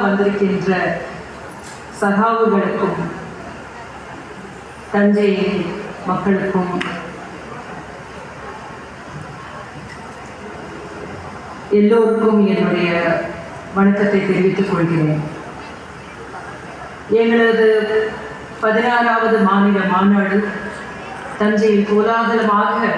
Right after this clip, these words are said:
துவக்கி வைத்த முத்துக்கண்ணம்மா அவர்களுக்கு என்னுடைய நன்றியை தெரிவித்துக் கொண்டு, நாம் இங்கே எதற்காக இந்த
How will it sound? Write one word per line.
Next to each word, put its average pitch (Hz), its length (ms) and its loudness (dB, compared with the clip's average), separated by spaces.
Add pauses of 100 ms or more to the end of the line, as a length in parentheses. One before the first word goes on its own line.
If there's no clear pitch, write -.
(300)
துவக்கி 214 440 4
வைத்த 190 340 2 (960)
முத்துக்கண்ணம்மா 202 720 4
அவர்களுக்கு 190 480 2
என்னுடைய 180 280 2 (100)
நன்றியை 202 420 4 (680)
தெரிவித்துக் 208 460 4
கொண்டு, 196 260 2 (3000)
நாம் 247 200 4 (120)
இங்கே 240 220 4 (1120)
எதற்காக 277 540 2 (1400)
இந்த 214 120 6